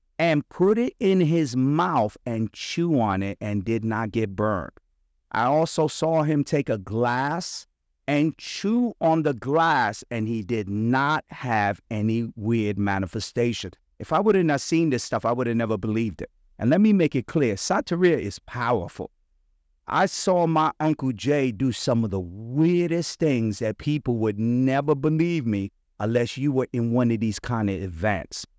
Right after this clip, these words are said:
Now, in this event, he began to call on the deities. And he began to ask the deities which child that the deities choose that would be a future leader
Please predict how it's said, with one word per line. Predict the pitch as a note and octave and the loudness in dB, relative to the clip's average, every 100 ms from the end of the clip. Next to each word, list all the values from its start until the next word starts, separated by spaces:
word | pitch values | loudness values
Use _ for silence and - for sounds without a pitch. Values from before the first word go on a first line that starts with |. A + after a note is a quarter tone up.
| _ _ _ C3 | _ _ _ 0
Now, | D3+ C3 F2+ - _ _ _ | 2 2 -2 -8 _ _ _
in | F#3+ A#3+ C#4+ | 2 6 6
this | - - | 2 0
event, | A3+ B2 D#3 C#3 A2+ - _ _ _ _ _ _ _ _ | 0 2 0 2 -2 -6 _ _ _ _ _ _ _ _
he | D3 | -2
began | D3+ B2 D#3+ D#3+ | -2 0 2 2
to | D#3 | -2
call | - - E3 D3+ | -8 2 2 4
on | D3 | 2
the | C3 | 0
deities. | G2+ D3 B2+ A2 G#2 D2 - - _ _ _ _ _ _ _ - | 2 2 2 -2 -8 -12 -16 -20 _ _ _ _ _ _ _ 0
And | C#3+ | 2
he | D#3+ | 4
began | D3 D3+ G#3 | 2 2 2
to | G#3+ A3+ E3 | 2 -2 0
ask | F#3 - - | -2 -2 -4
the | |
deities | C3 D3+ D3 A#2+ A#2+ A2+ G#2+ A2 | 0 2 2 0 -4 -6 -6 -12
which | G2 A#2+ G3 - - - | -4 2 2 2 -12 -12
child | - F3+ D#3+ C3+ A#2+ G#2 G#2+ | -8 -2 0 0 0 -2 0
that | B2+ | 0
the | - | 0
deities | G#2 C3+ D#3+ D#3 - B2+ - | -2 2 2 2 0 -6 -6
choose | - - G#3+ D#3 G#2+ G2 | -14 -4 0 0 0 -2
that | A2+ | -2
would | G#2+ G2 | 0 -2
be | B2 C3 | 0 0
a | G#2 | 0
future | - - F#3 D#3+ D3 | -6 -4 -2 0 -2
leader | C3 D#3 G3+ C3 F#2+ G2+ | 0 2 2 0 -4 -6